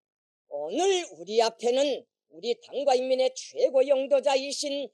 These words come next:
경애하는 김정은 동지의 영도 따라 위대한 수령님들의 유훈을 영원한 지도적 지침으로 틀어주이고, 사회주의 강성국가 건설에서 일대 앙양을 일으키며, 우리 당을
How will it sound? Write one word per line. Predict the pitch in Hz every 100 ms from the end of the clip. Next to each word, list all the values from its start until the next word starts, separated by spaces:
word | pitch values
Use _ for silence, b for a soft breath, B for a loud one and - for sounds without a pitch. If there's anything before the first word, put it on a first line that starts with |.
| _ _ -
경애하는 | - 254 339 311 302 311 302 -
김정은 | - 240 392 403 359 330
동지의 | 302 269 247 214 160
영도 | 170 208 180 -
따라 | 170 170 147 _ _ _ _
위대한 | 135 277 311 285 277
수령님들의 | 285 277 330 294 285 277 277 277 185
유훈을 | 233 294 311 339 277 - _ 180
영원한 | 156 196 359 370 311 262
지도적 | - 160 247 208 214
지침으로 | 208 220 - 208 196 196
틀어주이고, | 190 208 208 202 214 226 247 233 _ _
사회주의 | - 160 208 208 208 208
강성국가 | 208 165 233 240 226 214 226
건설에서 | 208 202 202 240 240 214 262 240 _ _
일대 | 175 180 339 381 370 262
앙양을 | 196 127 147 302 392 330 247
일으키며, | 170 170 - 170 156 _ _ _ _
우리 | 151 165 220
당을 | - 151 233 226 233